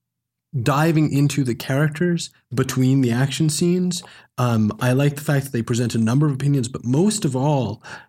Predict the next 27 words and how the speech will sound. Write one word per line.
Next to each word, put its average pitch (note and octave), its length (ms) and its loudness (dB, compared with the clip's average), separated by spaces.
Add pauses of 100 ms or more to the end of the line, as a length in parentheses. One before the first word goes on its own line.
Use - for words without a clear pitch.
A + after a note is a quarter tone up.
(120)
I C3+ 40 -2
mean, A#2+ 180 2
for A#2+ 160 -2
me, D#3+ 200 4
again, B2 580 0 (220)
the C#3 60 -2
thing F#3 180 2
that E3+ 100 2
I - 20 2
found C#3+ 240 0
intriguing B2+ 680 0
is A#2 600 -2 (320)
that C3+ 180 -2
this F#3 220 2
is A#3 140 2
a A3 60 0
film F3+ 360 2
that's A#2 180 -2
fundamentally D3+ 1000 0
about A2+ 440 -2
police B2 320 0
oversight, B2+ 580 -2
right? A2+ 380 -2 (340)
And B2 460 0
whether C3+ 580 2
or C3 140 2
not A2+ 460 0